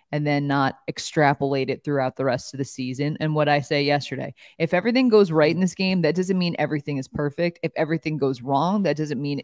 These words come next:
the season is a mess. You have to kinda take your cues from what you see.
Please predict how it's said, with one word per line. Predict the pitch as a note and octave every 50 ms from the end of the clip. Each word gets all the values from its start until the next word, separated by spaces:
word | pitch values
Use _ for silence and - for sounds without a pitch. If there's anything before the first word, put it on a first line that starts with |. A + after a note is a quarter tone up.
| -
the | - D3
season | - - - D3+ D3 C3+ C#3 -
is | C#3 B2+ C3
a | B2
mess. | A#2+ A#2+ A#2 G#2 - - - - - - _ - - - - _ -
You | G3 G#3
have | G#3+ F3+ F3+
to | - G#3
kinda | - G#3 G3 F#3 F3
take | E3 - - E3 D#3+ D#3+ - -
your | D#3 D3+ D3 C3
cues | - - - F3+ F3 E3+ D#3+ D3 D3
from | - - D#3+ D3+ D3
what | D3 C3+ G#2 -
you | D3 C3 C3+
see. | - - - C#3 C3 C#3 D#3+ G3+